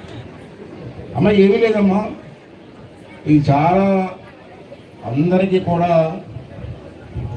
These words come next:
ఈ పార్కులో అడుగు పెడితే ఒక ఉద్యోగం వస్తుందమ్మా. అల్లూరి సీతారామ గారు పేరు వింటే దీన్ని ఒక రూపురేఖలు తీసి వదిలేస్తే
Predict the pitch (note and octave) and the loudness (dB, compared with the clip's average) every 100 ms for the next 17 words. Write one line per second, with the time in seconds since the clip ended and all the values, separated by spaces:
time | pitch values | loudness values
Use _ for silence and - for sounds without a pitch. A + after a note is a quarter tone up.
0 | - - C#3+ C3 C3+ E3+ F#3 G3 E3 E3+ | -12 -8 -4 0 2 2 0 0 0 -2
1 | F#3 F#3 F#3 F#3 D#3+ D3+ D#3 - - - | 0 0 2 0 0 0 -2 -8 -14 -12
2 | - - - - - - - A#2+ B2 B2 | -12 -12 -14 -16 -18 -8 -2 4 4 4
3 | F#3+ G#3+ F#3 - D3+ B2+ G2+ F#2 - - | 2 2 0 -4 -6 -6 -6 -12 -16 -20
4 | - - - - - - - A#2+ C3+ E3 | -18 -16 -14 -12 -14 -16 -10 -2 0 2
5 | D#3+ C#3+ D3 D3 D#3 C#3+ C#3+ C#3 B2+ B2+ | 0 0 -2 -2 0 0 2 0 0 -2
6 | A2 - - - - - - - B2+ C3+ | -2 -8 -12 -14 -14 -12 -10 -4 -2 0
7 | C3 B2 A#2 F#2+ - - G2+ - - - | 2 2 0 -2 -6 -12 -12 -14 -14 -16
8 | - - - - - - - - - - | -16 -16 -16 -14 -14 -12 -12 -12 -12 -12
9 | - - - - B2+ F3 F3+ F3+ F#3 D#3+ | -12 -14 -16 -4 2 4 6 6 4 4
10 | D#3 F3+ G3 A#3 A3+ G#3+ G3 G3 G3+ F#3+ | 4 6 6 4 2 2 0 -2 0 2
11 | F#3 G3 - F3+ D3 C#3+ | 4 2 0 0 0 0